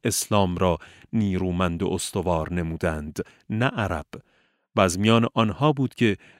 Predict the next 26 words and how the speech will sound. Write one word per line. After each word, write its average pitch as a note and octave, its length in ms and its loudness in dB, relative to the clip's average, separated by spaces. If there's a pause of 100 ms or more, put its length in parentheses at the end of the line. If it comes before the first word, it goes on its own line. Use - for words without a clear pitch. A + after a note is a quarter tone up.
(140)
جالبترین A2+ 1080 2
فرق B2 540 0
اسلامی E2+ 680 -2 (300)
برخاسته F2 680 -2
است. - 380 -8 (640)
آیا G#2 340 2
همین C#3+ 340 2 (100)
آثار B2+ 600 0
علما G#2+ 420 2
ایرانی G2+ 520 0
که - 120 -6
به G2+ 100 0
زبان G#2 380 0
عربی F2+ 440 -2
بوده F#2+ 240 0
است، A2+ 420 0 (440)
اگر G#2 220 2
در F#2+ 260 2
محیط F#2+ 400 -2
ایران A#2 440 0 (300)
که A#2+ 100 -8
تمام C3 540 0
مردم A2+ 440 0
آن B2+ 320 2 (340)
دارای A#2+ 520 4
زبان G#2+ 500 2